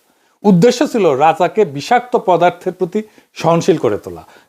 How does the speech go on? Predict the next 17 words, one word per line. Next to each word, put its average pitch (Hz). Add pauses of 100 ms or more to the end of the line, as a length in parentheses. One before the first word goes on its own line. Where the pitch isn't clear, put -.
(100)
যেন 202
শত্রুরা 226
তাকে 175
বিষ 170
প্রয়োগে 175
হত্যা 160
করতে 117
না 110
পারে। - (500)
এটা 190
আধুনিক 190
চিকিৎসা 196
বিজ্ঞানে 185
এর 156
একটা 156
নাম 135
আছে। -